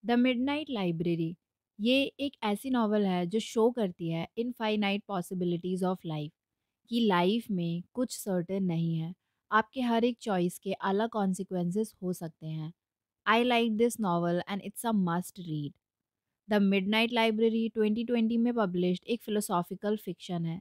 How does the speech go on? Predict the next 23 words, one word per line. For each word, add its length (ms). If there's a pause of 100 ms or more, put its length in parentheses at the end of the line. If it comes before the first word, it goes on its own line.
(160)
जिसे 640
ब्रिटिश 440
ऑथर 420
मैट 380
हेग 300
ने 160
लिखा 340
है। 260 (680)
इस 200
नॉवल 360
की 180
मेन 400
थीम्स 420
हैं 340 (120)
चॉइसेस, 760 (180)
रिग्रेट्स, 760 (320)
रिलेशनशिप्स, 960 (220)
forgiveness, 640 (640)
philosophy 720 (180)
and 140
the 120
meaning 420
of 220